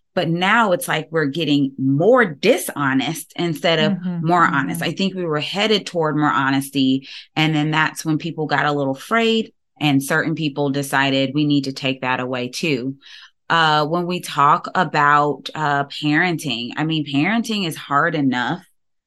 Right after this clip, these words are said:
Speaker 1: when you're just trying to do it as the parent.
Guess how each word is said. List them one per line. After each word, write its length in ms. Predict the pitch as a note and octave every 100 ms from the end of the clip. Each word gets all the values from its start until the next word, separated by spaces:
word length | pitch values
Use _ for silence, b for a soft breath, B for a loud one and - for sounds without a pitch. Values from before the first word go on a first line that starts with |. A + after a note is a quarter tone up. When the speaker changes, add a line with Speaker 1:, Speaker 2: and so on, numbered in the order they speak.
| -
Speaker 1:
when 160 | E3 E3
you're 160 | D#3+
just 280 | D#3 D#3 -
trying 260 | - D#3+ D#3
to 60 |
do 240 | C#3 D3 D3
it 120 | D3
as 220 | C#3 C#3
the 100 | C3
parent. 560 | C3 C#3 C3+ E3 F#3+